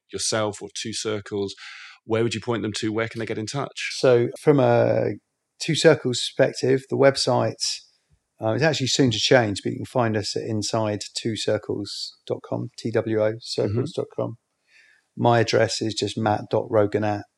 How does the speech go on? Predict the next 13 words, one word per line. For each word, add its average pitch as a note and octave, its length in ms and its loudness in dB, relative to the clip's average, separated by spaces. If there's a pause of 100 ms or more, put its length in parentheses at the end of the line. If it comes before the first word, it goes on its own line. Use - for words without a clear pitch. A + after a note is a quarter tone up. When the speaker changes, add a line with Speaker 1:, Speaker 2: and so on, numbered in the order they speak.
(340)
Speaker 2:
inside A2 460 -4
two - 120 -12
circles - 440 -6
dot - 200 -8
com. A2+ 160 -8 (120)
From A#2 100 -8
an A2+ 40 -4
email A2 180 -2
perspective, - 580 -6 (140)
Twitter's A2+ 560 -2
Matt A2 220 -4
Rogan G#2+ 300 -2
Sport G#2+ 420 -2